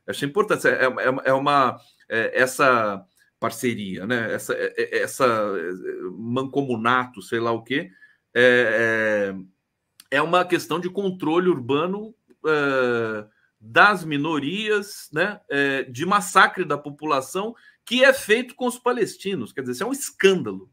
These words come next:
né, pra se levar pra onu e pra todas as instâncias internacionais. Quer dizer,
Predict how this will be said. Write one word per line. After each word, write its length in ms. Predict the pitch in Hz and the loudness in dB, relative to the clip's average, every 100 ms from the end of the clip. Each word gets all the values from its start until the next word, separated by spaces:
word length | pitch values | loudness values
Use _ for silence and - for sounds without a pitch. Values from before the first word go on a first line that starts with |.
| 117 | -6
né, 220 | 165 185 - | -6 -6 -4
pra 220 | 139 135 | -2 -2
se 160 | - | -4
levar 580 | 170 196 131 135 147 190 - _ - | -2 -2 2 2 4 0 -6 _ 2
pra 180 | 175 | 4
onu 640 | 160 139 131 135 165 202 - _ _ | 4 0 -2 -4 -4 -6 -10 _ _
e 80 | 127 | -8
pra 220 | 127 147 | -2 -2
todas 680 | 143 _ 151 160 180 165 117 | -4 _ -2 0 0 0 0
as 380 | 113 98 - - _ | -4 -6 -14 -18 _
instâncias 720 | 131 131 - 135 135 135 117 | -8 -8 -6 -6 -6 -6 -6
internacionais. 880 | 127 127 135 139 139 185 156 151 185 | -6 -6 -4 -4 -4 -4 0 0 0
Quer 100 | 185 | -4
dizer, 220 | 147 143 | -4 -4